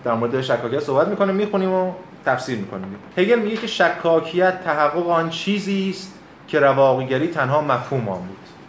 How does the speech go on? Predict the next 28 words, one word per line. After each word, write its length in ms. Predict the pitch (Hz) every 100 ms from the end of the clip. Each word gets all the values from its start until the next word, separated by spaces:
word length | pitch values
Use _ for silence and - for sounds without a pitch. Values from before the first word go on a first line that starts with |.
| - -
این، 320 | 190 196 190
اه، 300 | 143 127 117 113 - - - 160 -
تو 80 | 165
اینجا 220 | 151 190
که 140 | 185
تا 60 | 165
حد 180 | 160 160
زیادی 240 | 160 156
مشخصه، 640 | 151 131 135 135 135 104 95 - - - - -
همون 260 | 175 196 170
رویکرد 360 | 147 165 170
دیالکتیکی 420 | 151 139 131 147
که 80 | 170
ما 160 | 156 156
نمونه‌هاشو 720 | 147 135 131 143 156 147 139 - - - -
قبلاً 260 | 120 123 143
دیدیم، 500 | 151 143 143 135 123
بارها 380 | 117 113 127 131
بعداً 360 | 127 113 120
هم 140 | 160 151
خواهیم 280 | - 143 135
دید. 220 | 135 127 - - - - - - - - 156
هگل 240 | 170 185
میگه 300 | 139 147 160 -
این 520 | 175 180 196 208 196 - - - - - - -
شکاکیت 800 | - 143 131 139 135 131 185 180
در 200 | 139 127
واقع 340 | 123 127 127